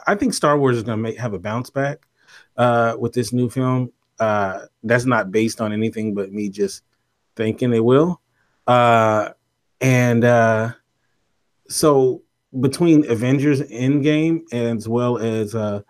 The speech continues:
Star Wars, uh, Episode Nine, those are, you know, those are gonna be the big ones. <clears throat> And,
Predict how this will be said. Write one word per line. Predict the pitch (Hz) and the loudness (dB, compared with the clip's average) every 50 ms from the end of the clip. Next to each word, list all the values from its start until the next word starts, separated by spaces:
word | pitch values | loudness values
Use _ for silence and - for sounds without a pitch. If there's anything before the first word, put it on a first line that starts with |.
| _ _ - - _ _ _ _ | _ _ -20 -20 _ _ _ _
Star | - - - - 117 113 127 | -14 -8 -4 0 2 2 2
Wars, | 143 165 196 220 240 233 233 - - _ _ _ _ _ _ _ _ _ _ _ _ - | 2 2 0 0 -2 -8 -12 -16 -20 _ _ _ _ _ _ _ _ _ _ _ _ -4
uh, | 110 113 110 110 107 101 | -2 -2 0 0 0 -2
Episode | 113 117 - 117 - 127 120 117 | -4 -4 -6 -6 -4 -4 -2 -2
Nine, | 117 117 117 120 135 151 175 180 - _ _ _ _ _ _ _ _ _ - | 0 0 0 -2 -2 -4 -6 -8 -12 _ _ _ _ _ _ _ _ _ -6
those | 104 113 123 131 147 143 117 135 | -2 2 4 4 4 4 2 -2
are, | - 107 110 113 | -4 -2 -2 -2
you | 110 117 127 | -2 -2 -4
know, | 110 87 76 | -4 -4 -2
those | 78 110 135 135 120 | 0 2 2 2 2
are | |
gonna | 120 123 113 110 | 0 -2 -2 -2
be | 101 95 107 104 104 107 107 92 _ _ | -4 -4 -4 -4 -4 -4 -6 -10 _ _
the | - 98 | -12 -6
big | 92 101 123 120 101 98 | -2 0 0 0 0 -2
ones. | 98 92 90 95 110 - - _ _ _ - _ - | -4 -6 -8 -10 -12 -14 -16 _ _ _ -12 _ -2
<clears throat> | - - - 135 117 - _ - 123 | -2 -2 -2 -6 -12 -14 _ -4 0
And, | 120 117 117 113 - | 2 2 2 0 -2